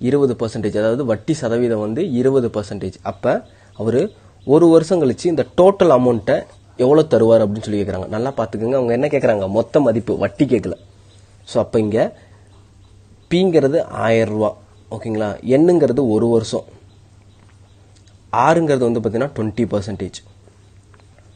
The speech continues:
R-ங்கிறது என்னது? ட்வென்டி பர்சன்டேஜ். ஒரு வருஷம் கழிச்சு எவ்வளவு தருவாரு அப்படின்னு சொல்லி கேக்குறாங்க. ஓகேங்களா? R-ங்கிறது எவ்வளவு? ட்வென்டி பர்சன்டேஜ். இது ஒண்ணும் கிடையாது, percentage sum மாதிரியே தான். ஆயிரத்துல ட்வென்டி பர்சன்டேஜ் எவ்வளவுன்னு சொல்லி பார்க்கணும்.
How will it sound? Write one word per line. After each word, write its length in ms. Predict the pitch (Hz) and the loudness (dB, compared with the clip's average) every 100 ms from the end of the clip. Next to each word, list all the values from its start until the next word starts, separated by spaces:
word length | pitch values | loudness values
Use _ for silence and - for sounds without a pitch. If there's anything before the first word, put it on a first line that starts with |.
| _ _ - - - 127 | _ _ -20 -16 -4 -2
R-ங்கிறது 340 | 147 135 120 | 0 0 0
என்னது? 240 | 120 127 214 - - - - - | -2 -2 -4 -8 -20 -20 -20 -6
ட்வென்டி 300 | 123 113 123 113 | -2 -2 -2 -4
பர்சன்டேஜ். 420 | 107 - 101 92 - - | -4 -6 -10 -10 -6 0
ஒரு 100 | 147 156 | 4 4
வருஷம் 220 | 156 175 | 4 2
கழிச்சு 220 | 147 139 160 | 2 2 4
எவ்வளவு 240 | 131 139 127 | 6 4 4
தருவாரு 300 | 110 110 113 | 2 2 2
அப்படின்னு 280 | 101 107 107 | 0 -4 -4
சொல்லி 160 | 104 107 | -6 -4
கேக்குறாங்க. 340 | 92 92 92 - - _ _ _ _ - - - | -6 -6 -8 -10 -16 _ _ _ _ -20 -20 -20
ஓகேங்களா? 300 | - 104 104 110 | -12 -8 -2 0
R-ங்கிறது 320 | 135 131 120 113 | 0 0 0 0
எவ்வளவு? 240 | 120 - | 0 -2
ட்வென்டி 200 | 113 107 98 | -4 -6 -6
பர்சன்டேஜ். 340 | 98 98 90 - | -6 -8 -8 -8
இது 80 | 101 104 | -4 -2
ஒண்ணும் 180 | 151 160 | 0 0
கிடையாது, 280 | 131 117 101 - | 0 0 -4 2
percentage 480 | 135 156 175 156 135 - | 4 4 4 2 0 -2
sum 180 | 120 120 | 0 2
மாதிரியே 240 | 117 117 107 | 2 2 0
தான். 140 | - - _ - - - 107 139 | -4 -12 _ -20 -20 -2 2 4
ஆயிரத்துல 500 | 180 165 156 127 156 - 143 | 4 2 2 2 2 0 0
ட்வென்டி 260 | 139 156 135 | 2 2 2
பர்சன்டேஜ் 360 | 135 147 135 120 | 2 2 2 2
எவ்வளவுன்னு 300 | 120 127 123 | 4 2 0
சொல்லி 140 | 117 104 | -2 -2
பார்க்கணும். 280 | 95 95 | -4 -6